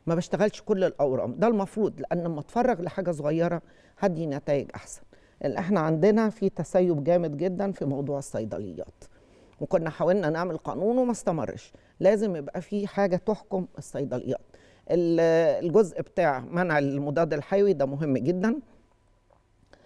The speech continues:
الجزء التاني اللي احنا توعدنا بيه انهم ابتدوا يعملوا العملية الرقمية للأدوية على أساس ما يوصل التأمين الصحي الشامل،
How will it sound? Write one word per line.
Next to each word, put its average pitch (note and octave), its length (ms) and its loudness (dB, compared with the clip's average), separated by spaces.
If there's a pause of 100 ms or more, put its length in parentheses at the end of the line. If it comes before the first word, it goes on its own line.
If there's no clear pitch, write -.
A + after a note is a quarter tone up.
(160)
الجزء E3+ 340 2
التاني F#3 480 0
اللي D3 120 0
احنا D#3 240 -4
توعدنا D3+ 440 0
بيه D3+ 220 -2
انهم D#3+ 240 0
ابتدوا E3+ 400 0
يعملوا C#3+ 560 0 (340)
العملية C#3+ 440 4
الرقمية D3+ 640 2
للأدوية C#3+ 600 2
على D#3 240 -2
أساس - 280 -4
ما D3+ 180 -4
يوصل D#3 320 -2
التأمين D#3+ 420 -2
الصحي - 320 -4
الشامل، C#3 460 0